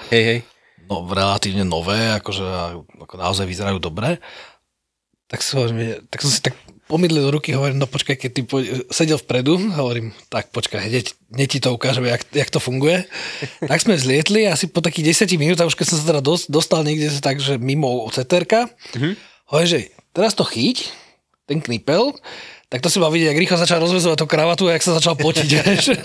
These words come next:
Speaker 2: A nakoniec úplne, jak sme pristali už, ako nehal som asi dvadsať minút vytrapiť sa,
Speaker 1: Mhm.
Speaker 2: tak bol z toho
Speaker 1: Ako
Speaker 2: taký
Speaker 1: beránok potom.
Speaker 2: Úplne, vieš čo, ďakujem, vynikajúci, super, t-, krásne lietadlo,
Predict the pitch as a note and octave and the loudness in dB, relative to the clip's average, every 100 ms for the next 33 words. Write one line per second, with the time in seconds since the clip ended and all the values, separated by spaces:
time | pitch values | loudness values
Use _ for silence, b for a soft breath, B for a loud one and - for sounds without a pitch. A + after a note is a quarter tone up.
0 | A3+ - - - B A#3+ - F#3+ G3 G3 | 2 2 -2 -4 B -2 2 2 2 0
1 | G3 G3 G3+ A3+ G3+ F3 F3 C#3+ C#3 E3+ | 0 -2 2 4 4 2 2 0 0 2
2 | - A#3 B3 B3 - F3 E3+ F3 E3 F#3 | 4 4 4 0 -2 -4 -2 0 2 2
3 | G#3+ F3+ F3 D#3 D3+ F3+ D3+ D3+ E3+ D#3 | 2 2 0 0 0 0 0 2 0 0
4 | E3+ C#3+ C3+ D3+ E3 F#3+ G#3+ A#3+ - C3 | 0 0 0 0 2 2 2 0 -4 -2
5 | F3+ A3 B _ D3+ E3 F3 E3 E3 E3+ | -2 -4 B _ 0 2 2 2 2 2
6 | D#3 C3 B2+ B2 A2+ - - A2+ A2+ A2 | 2 2 2 0 -6 -6 -4 -4 -6 -6
7 | - _ A3+ F#3+ A#3 F#3+ E3+ G#3 - - | -12 _ 0 4 2 4 4 2 2 0
8 | B B - G#3 B3+ - B3 A#3+ A3 A3 | B B -2 2 2 2 2 2 2 2
9 | B3+ - A#3 G#3 A#3 G#3 - C4+ A#3+ A3 | 2 4 2 2 2 2 2 2 2 0
10 | A3+ - B3 B3 A3+ A#3 A3+ | 0 0 2 2 2 4 2